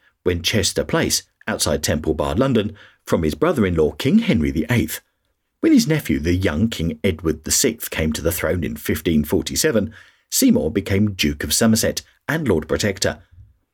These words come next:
In about fifteen forty-nine, he pulled down an old Inn of Chancery and other houses that stood on the site and began to build himself a palatial residence, making liberal use of other nearby buildings,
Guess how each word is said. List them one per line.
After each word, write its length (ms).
In 100
about 300
fifteen 380
forty-nine, 640
he 120
pulled 320
down 220
an 180
old 260
Inn 160
of 100
Chancery 560
and 160
other 200
houses 340
that 140
stood 260
on 100
the 80
site 360
and 60
began 300
to 60
build 300
himself 340
a 60
palatial 520
residence, 540
making 340
liberal 320
use 260
of 120
other 220
nearby 400
buildings, 500